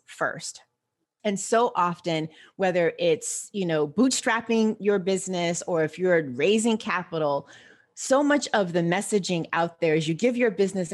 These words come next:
everything, including your financial future, <laughs> right? And you go into debt and you do this and you do that. And my whole thing is,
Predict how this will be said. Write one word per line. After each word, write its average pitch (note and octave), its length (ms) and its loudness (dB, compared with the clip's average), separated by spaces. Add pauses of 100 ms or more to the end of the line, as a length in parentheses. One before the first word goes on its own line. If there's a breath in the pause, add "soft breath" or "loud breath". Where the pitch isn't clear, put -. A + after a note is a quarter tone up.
everything, C3+ 640 -4 (360)
including G#3+ 640 2
your F#3+ 160 2
financial E3+ 520 0
future, E3+ 580 0
<laughs> - 40 -10
right? A3 280 0 (280 loud breath)
And G#3+ 200 2
you A3 120 0
go B3 240 4
into A#3+ 320 2
debt F#3 320 2
and E3 100 0
you E3+ 100 2
do A#3 280 2
this A3 260 2
and F#3+ 140 -4
you F3+ 100 -2
do G#3 280 0
that. F3 400 0
And G3 120 -2
my G#3 160 2
whole D4 280 0
thing A3+ 340 -2
is, F#3 460 0